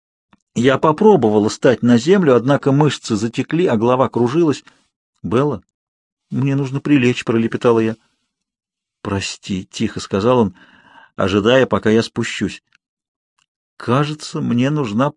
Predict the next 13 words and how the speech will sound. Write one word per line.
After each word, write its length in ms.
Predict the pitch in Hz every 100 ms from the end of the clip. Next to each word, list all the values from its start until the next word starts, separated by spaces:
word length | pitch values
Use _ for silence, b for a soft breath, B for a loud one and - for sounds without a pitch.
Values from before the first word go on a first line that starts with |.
| -
помощь", 560 | 131 110 107 - - -
не 160 | 120
в 60 | 110
силах 380 | - 117 101 -
пошевелиться, 600 | 104 117 117 147 151 113
призналась 540 | 113 110 147 143 -
я. 180 | 127 110 b b b b _ _ _
Негромко 540 | 98 110 110 135 113 101
рассмеявшись, 840 | 95 104 98 127 139 107 - - _ -
Эдвард 580 | 117 135 117 117 110 -
разомкнул 760 | 110 104 110 101 110 120 147
мои 220 | 120 107 110
объятия. 720 | 117 98 92 82 - -